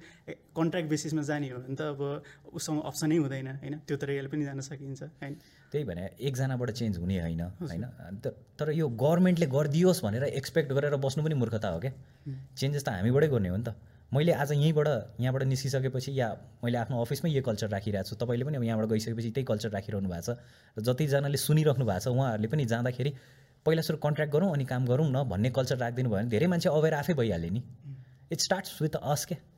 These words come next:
Speaker 2: जसलाई, जसलाई जति ब्लेम गरे पनि, अ, गभर्मेन्टलाई ब्लेम गर्नुहोस्, त्यो खालि एउटा हाइपोथेटिकल फिगरलाई ब्लेम गरेर केही हुन्छ जस्तो चाहिँ मलाई लाग्दैन। आफ्नो बिहेभियरमा चेन्ज गर्ने हो, आफ्नो जति कन्ट्याक्टमा आउँछ मान्छेहरू, उहाँहरूलाई थोर-, थोरै राम्रो बोलीले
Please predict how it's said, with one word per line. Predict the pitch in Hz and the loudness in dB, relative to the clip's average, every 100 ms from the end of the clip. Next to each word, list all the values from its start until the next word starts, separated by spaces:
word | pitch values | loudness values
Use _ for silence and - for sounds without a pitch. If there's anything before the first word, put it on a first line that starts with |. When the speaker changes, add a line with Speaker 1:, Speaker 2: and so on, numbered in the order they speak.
| 113 | -4
Speaker 2:
जसलाई, | 123 143 135 | 0 0 0
जसलाई | 143 139 | 2 2
जति | 127 135 160 | 0 0 2
ब्लेम | 123 135 131 | 2 4 4
गरे | 127 117 | 2 2
पनि, | 131 170 - - - - - - | 0 -2 -4 -20 -20 -20 -20 -10
अ, | 90 87 87 - - - _ - - - - - - | -6 -4 -6 -8 -14 -20 _ -20 -20 -20 -20 -20 -8
गभर्मेन्टलाई | 120 120 123 123 120 120 | 0 2 2 2 0 0
ब्लेम | 113 113 | 0 2
गर्नुहोस्, | 110 107 127 127 | 2 0 0 -4
त्यो | 113 | -6
खालि | 110 113 | -4 -2
एउटा | 110 110 98 - - - - - _ 92 | 0 0 -4 -6 -20 -20 -20 -20 _ -6
हाइपोथेटिकल | 101 120 127 123 123 | -4 0 0 2 0
फिगरलाई | - 117 113 117 | 0 0 0 0
ब्लेम | 113 123 120 | 2 2 2
गरेर | 110 120 | 0 -2
केही | 131 127 | 0 0
हुन्छ | 95 95 110 | 0 0 0
जस्तो | 107 110 | -2 -4
चाहिँ | 113 107 | -4 -2
मलाई | 92 | -2
लाग्दैन। | 87 90 107 110 92 98 95 - | -2 -4 -6 -6 -6 -10 -14 -12
आफ्नो | 123 165 | -4 -2
बिहेभियरमा | 143 147 139 139 131 - - - - 127 | 0 0 0 -2 -4 -12 -20 -18 -6 -4
चेन्ज | 123 135 123 | 0 0 2
गर्ने | 127 147 | 2 2
हो, | |
आफ्नो | 175 123 - 156 | 0 -2 0 2
जति | 120 139 - | 2 0 0
कन्ट्याक्टमा | 143 139 139 - 127 | 0 0 -2 0 0
आउँछ | 110 127 | 2 2
मान्छेहरू, | 107 107 101 147 - - - - | 0 0 -2 -4 -6 -18 -20 -6
उहाँहरूलाई | 147 143 107 127 156 | -2 0 0 0 0
थोर-, | - | 0
थोरै | 185 233 226 | 0 2 2
राम्रो | 147 165 165 | 4 4 2
बोलीले | 135 151 127 113 | 4 4 6 4